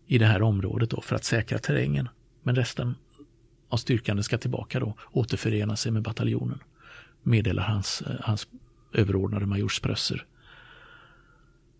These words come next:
Och, eh, Rommel, han inser ju att här begår man ju ett fruktansvärt misstag. Det kan ju inte stämma. Det är ju helt sanslöst, och han tittar upp mot, mot, eh, berget Matachur och ser,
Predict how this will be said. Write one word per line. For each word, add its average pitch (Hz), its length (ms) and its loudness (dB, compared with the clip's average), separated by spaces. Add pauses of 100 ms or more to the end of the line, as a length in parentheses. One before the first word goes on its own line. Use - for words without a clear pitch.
(360)
Och, 104 360 6
eh, 92 280 2 (1500)
Rommel, 117 460 6 (240)
han 127 240 6
inser 120 320 8
ju 101 80 6
att 101 100 0
här - 180 -2
begår 139 260 6
man 104 140 4
ju - 20 4
ett 104 80 -2
fruktansvärt 110 680 -2
misstag. - 500 -4 (300)
Det - 120 -4
kan 143 140 4
ju - 20 8
inte 156 140 4
stämma. 127 440 2 (1400)
Det - 80 2
är - 20 6
ju 123 40 10
helt 123 120 6
sanslöst, 123 580 2
och 113 60 0
han 117 100 4
tittar 117 320 2
upp 107 220 0
mot, - 240 -2 (360)
mot, - 320 2
eh, 95 580 4
berget 101 560 2 (120)
Matachur 110 600 2
och 98 80 0
ser, 101 380 0